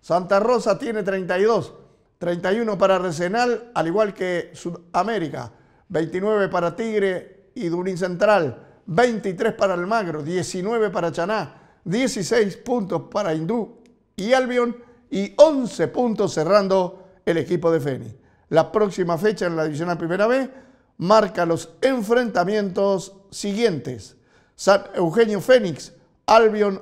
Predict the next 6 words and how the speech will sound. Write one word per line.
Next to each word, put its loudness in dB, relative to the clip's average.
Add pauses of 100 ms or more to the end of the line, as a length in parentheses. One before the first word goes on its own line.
(100)
Arsenal, 0 (240)
el -2
Tanque 0
Almagro, 0 (340)
Dublín -2
Central -2